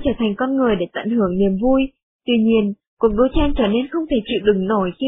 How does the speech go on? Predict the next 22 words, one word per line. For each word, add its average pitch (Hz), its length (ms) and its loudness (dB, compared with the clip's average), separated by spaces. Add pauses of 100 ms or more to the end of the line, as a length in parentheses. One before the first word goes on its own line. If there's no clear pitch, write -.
bạn 240 180 -4
bị 202 80 -4 (120)
bao 254 220 0
vây 247 240 0
trong 240 200 -4
trò 233 100 -2 (100)
chơi. 233 340 -2 (460)
Không - 160 0
còn 226 140 0
nhớ 208 180 2
bạn 240 200 0
thực 202 120 2 (100)
sự 262 60 2
là 208 220 0
ai 277 300 -2
hay 285 160 -2
là 233 220 0
cái 220 200 -2
gì, 233 260 2 (360)
và 208 100 0
lạc 185 280 0
mất 269 80 -2